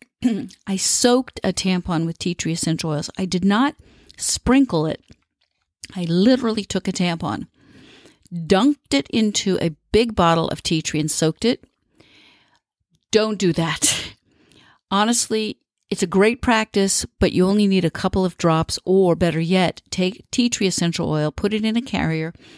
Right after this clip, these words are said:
and kind of roll the tampon around in the carrier, and that's all you need to do. Uh, my husband nearly had to peel me off the ceiling, and I, it was painful. Again, you've got essential oils and delicate mucous membranes. They do,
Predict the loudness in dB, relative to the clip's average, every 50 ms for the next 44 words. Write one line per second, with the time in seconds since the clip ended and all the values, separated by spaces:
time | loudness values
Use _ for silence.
0 | -12 -8 -6 -2 0 0 2 2 2 2 4 4 6 6 6 4 4 2 2 2
1 | 2 2 2 2 0 0 0 0 0 0 0 0 -2 -2 -4 -4 -4 -4 -4 -4
2 | -6 -6 -4 -2 0 2 4 4 4 4 2 0 -2 -4 -8 -14 -20 -20 -20 -20
3 | -20 -20 -20 -12 _ -2 0 2 2 2 0 -2 -6 _ _ 2 4 4 6 4
4 | 4 2 2 0 0 -2 -2 -4 -4 0 0 2 2 2 0 -4 -8 _ _ _
5 | _ _ -20 -20 -20 -20 -20 _ _ _ _ _ 0 0 0 0 -2 -2 0 2
6 | 4 4 4 2 2 0 0 2 2 2 2 4 4 2 2 0 -2 -4 -2 0
7 | 0 2 4 2 2 2 0 -2 -4 -2 0 0 2 2 0 0 -2 -4 -8 -12
8 | _ _ -8 -6 -4 -4 -4 -6 -6 -8 -8 -8 -10 _ -8 -8 -6 -4 -4 -4
9 | -4 -6 _ _ _ _ _ _ -20 -20 -20 -20 -18 _ -2 0 0 2 0 0
10 | -2 -4 -4 -6 -4 -2 -2 0 2 4 4 4 6 4 4 4 2 0 -4 _
11 | _ _ _ _ _ _ _ -8 -8 -6 -4 -4 -4 -4 -4 -6 -4 0 2 2
12 | 2 2 2 2 2 2 2 2 0 -2 -2 -4 -4 -6 -6 -8 _ -8 -8 -6
13 | -2 2 4 4 4 4 2 0 -2 -2 -2 -2 -2 -2 -2 -2 0 0 0 2
14 | 2 2 0 0 0 -2 -4 -2 -2 -2 0 0 -2 -2 -2